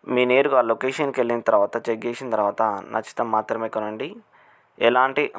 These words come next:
ఆన్‌లైన్ పేమెంట్ మాత్రమే కండి, మోసపోకండి. ఈ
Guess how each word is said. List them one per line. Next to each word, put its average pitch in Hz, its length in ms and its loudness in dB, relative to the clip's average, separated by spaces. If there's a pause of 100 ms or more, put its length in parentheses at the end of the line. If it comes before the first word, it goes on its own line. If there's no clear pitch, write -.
ఆన్‌లైన్ 123 320 2
పేమెంట్ 110 400 0
మాత్రమే 113 360 -2 (100)
కండి, 113 260 0 (240)
మోసపోకండి. 113 760 -2 (1300)
ఈ 127 100 2